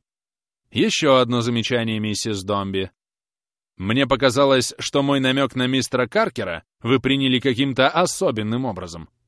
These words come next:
Прежде вам угодно было изъявить своё неудовольствие, когда в присутствии этого агента я сделал вам замечание относительно холодного приёма моих гостей. Вам придётся, сударыня, преодолеть подобные чувства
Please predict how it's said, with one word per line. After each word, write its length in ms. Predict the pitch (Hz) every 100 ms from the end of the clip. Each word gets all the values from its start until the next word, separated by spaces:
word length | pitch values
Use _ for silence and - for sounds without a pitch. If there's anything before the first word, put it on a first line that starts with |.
| _ _ _ _
Прежде 380 | 127 117 117 131
вам 180 | 135 143
угодно 340 | 131 131 135
было 280 | 135 143 139
изъявить 360 | 117 123 135
своё 280 | 117 127 131
неудовольствие, 760 | 135 147 175 214 147 101 98 92
когда 260 | 107 110
в 60 | 113
присутствии 640 | 120 117 143 123 - 123
этого 380 | 135 139 131 120
агента 380 | 110 117 180 202
я 160 | 165
сделал 400 | 135 110 139 139
вам 180 | 135 131
замечание 560 | 127 127 117 127 147 185
относительно 580 | 190 147 160 151 147 131
холодного 520 | 135 135 131 131 127
приёма 380 | 117 120 135 175
моих 320 | 156 131 107
гостей. 640 | 117 131 - 110 87 80 _ _ _ _ _ _ _ _ -
Вам 220 | 170 117
придётся, 440 | 113 113 123 120
сударыня, 500 | 117 120 120 123 127
преодолеть 720 | 117 123 170 196 202 139 113
подобные 520 | - 117 120 113 113 107
чувства 460 | 117 120 - 190